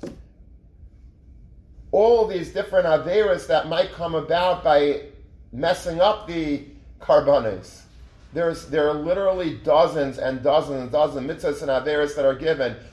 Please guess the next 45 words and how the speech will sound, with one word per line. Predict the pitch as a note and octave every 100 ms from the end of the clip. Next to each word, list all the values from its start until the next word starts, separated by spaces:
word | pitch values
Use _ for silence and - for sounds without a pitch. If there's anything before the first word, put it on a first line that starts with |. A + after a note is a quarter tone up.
| -
all | - G3 A3+
because | A3 G3 - G3 F#3
we | F3+ F3
were | F3
at | D#3+ D#3 -
first, | G3 G#3+ G3+
according | F3 - F3+ F3
to |
the | E3+
Rambam, | E3+ F3+ E3+ F3 E3+ - - -
Ovid | G3 G#3+ G3+
Avodah | F3+ E3+ D#3+ E3
Zarah, | C#3 E3+ F#3+ A3 A#3+ A#3 A#3 - _ -
to | G3+
the | E3
degree | F3+ D#3+ G#3+
that | G#3+ F#3+ F#3
HaKadosh | F#3 E3+ -
Baruch | G3+ G#3+
Hu | G#3 F#3+
needed | G#3+ G#3 -
to |
give | F#3 G#3+
us | G3
this | F#3+ F#3+
whole | G#3 F#3+
Parashat | G3 F#3+ G3 F#3+
Karbanis, | F3 F#3 G3 E3+ D3+ - - - -
only | G3+ A3+ A#3+ A3
in | F#3+
order | G#3 A3 G#3+ G3 - - -
to | F#3+
lure | F#3 G#3 A#3+ A3+
us | G#3+ -
away | G3 G3 G#3+ C4
from | - G3+ F3
that, | D#3 C#3
so | - F3+
we | F#3
would | F#3 F#3+
not | F#3+ G#3 G#3+
be | G#3+ G3+ - - -
having | G3 G3 G3+ F#3+
this | F#3 -
taiva | - G#3+ A#3+ F#3+ D3 C3 -